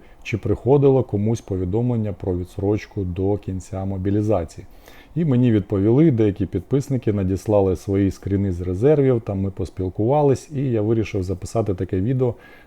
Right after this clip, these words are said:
одразу роз'яснити людям, що це сталося, щоб всі розуміли, у кого ще така ситуація. Бо наразі дійсно дуже мало інформації такої офіційної. Ну,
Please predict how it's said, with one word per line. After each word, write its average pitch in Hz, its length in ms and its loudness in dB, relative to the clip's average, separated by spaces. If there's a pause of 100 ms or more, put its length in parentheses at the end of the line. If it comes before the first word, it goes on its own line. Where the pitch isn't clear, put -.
(100)
одразу 117 400 2
роз'яснити 104 680 0
людям, 110 380 0
що 131 260 -2
це 107 160 -6
сталося, 147 480 -4
щоб - 180 -10
всі - 200 -4
розуміли, 113 600 2 (380)
у 90 80 -6
кого 113 400 4
ще - 260 0
така 107 300 2
ситуація. 95 720 2
Бо 90 140 -4
наразі 123 500 2 (320)
дійсно 98 360 0
дуже 104 260 2
мало 95 300 2
інформації 92 680 -2
такої 95 260 -4
офіційної. 131 640 0
Ну, 113 260 2